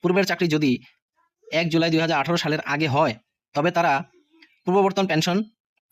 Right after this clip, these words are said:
নীতির আওতায় থাকবেন। ঠিক আছে,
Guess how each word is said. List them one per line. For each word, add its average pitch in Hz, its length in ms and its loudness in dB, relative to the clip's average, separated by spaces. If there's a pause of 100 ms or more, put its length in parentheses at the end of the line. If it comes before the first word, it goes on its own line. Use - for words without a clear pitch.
(320)
নীতির 135 240 0
আওতায় 135 260 -2
থাকবেন। 110 300 -4 (1120)
ঠিক 180 120 -2
আছে, 127 160 -2